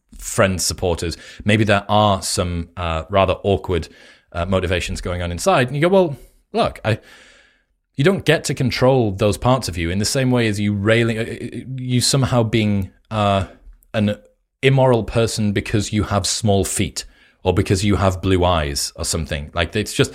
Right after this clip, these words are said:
these are the precepts that are inside of us. So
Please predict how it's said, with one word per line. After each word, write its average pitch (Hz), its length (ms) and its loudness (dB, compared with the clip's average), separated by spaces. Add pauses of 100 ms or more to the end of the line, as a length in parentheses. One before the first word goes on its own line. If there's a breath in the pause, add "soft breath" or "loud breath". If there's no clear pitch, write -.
(320 loud breath)
these 139 320 2 (120)
are 120 300 2
the 104 100 -2
precepts - 680 -4
that 101 140 -4
are 98 100 0
inside 110 420 0
of 78 80 -4
us. - 280 -14 (1080)
So 110 280 0